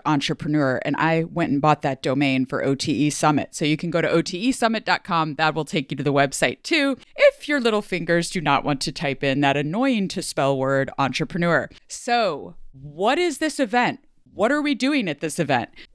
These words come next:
If you don't know about the O T Entrepreneur Summit, it is an event that Trish Williams of Trish Williams Consulting and I have planned for the last two years. We have done it virtually in twenty twenty and twenty twenty-one.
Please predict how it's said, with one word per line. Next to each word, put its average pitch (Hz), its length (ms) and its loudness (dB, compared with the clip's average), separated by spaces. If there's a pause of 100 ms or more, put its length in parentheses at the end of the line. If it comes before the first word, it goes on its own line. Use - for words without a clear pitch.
(120)
If 415 440 2
you 240 160 0
don't 240 260 2
know 190 320 2
about 175 300 -2
the 175 140 -4
O 175 100 2
T 180 160 -4
Entrepreneur 165 540 0
Summit, 151 420 0
it 185 80 -2
is 214 140 0
an 254 140 2
event 170 440 0
that 156 160 -2
Trish - 320 0
Williams 180 600 0
of 165 180 0
Trish - 320 -2
Williams 160 340 2
Consulting 147 640 0
and 135 220 0
I 143 380 2
have 233 260 -6
planned 170 580 0
for 175 220 0
the 156 100 0
last 160 360 -2
two 247 180 -2
years. 185 380 2
We 165 100 0
have 160 140 -2
done 160 120 0
it 165 120 0
virtually 127 640 0
in 147 140 2
twenty 185 320 0
twenty 165 380 0
and 139 160 -2
twenty 147 300 0
twenty-one. 143 640 -2